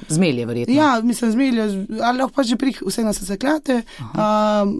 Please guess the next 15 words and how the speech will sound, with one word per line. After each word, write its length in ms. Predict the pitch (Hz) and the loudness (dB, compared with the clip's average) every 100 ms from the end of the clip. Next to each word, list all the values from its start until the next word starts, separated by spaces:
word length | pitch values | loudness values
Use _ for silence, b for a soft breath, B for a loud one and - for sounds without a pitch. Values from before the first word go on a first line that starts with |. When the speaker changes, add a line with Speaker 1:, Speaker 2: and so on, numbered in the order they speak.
| - - - | -6 -12 -16
Speaker 2:
dobro 400 | - 190 190 208 | -4 0 0 0
posoli, 340 | 208 190 202 190 | -4 -2 0 0
zato 200 | 190 196 | -2 -8
ker 120 | 190 | -2
to 80 | 196 | 0
je 60 | |
res 200 | 190 185 | 0 -2
en 100 | 180 | -4
tak 320 | 180 180 - | -6 -8 -14
dober, 420 | - 165 175 175 202 | -8 -2 0 0 -4
star 280 | - 208 | -4 -4
konzervans. 800 | 208 190 180 180 190 202 202 196 - | -2 -2 0 0 2 2 0 -2 0
Speaker 1:
Mhm. 420 | 190 139 226 165 190 B | 0 2 2 2 0 B
Speaker 2:
<laughs> 180 | B - | B -8
Ehm, 420 | 185 180 180 180 | -4 -2 -2 -4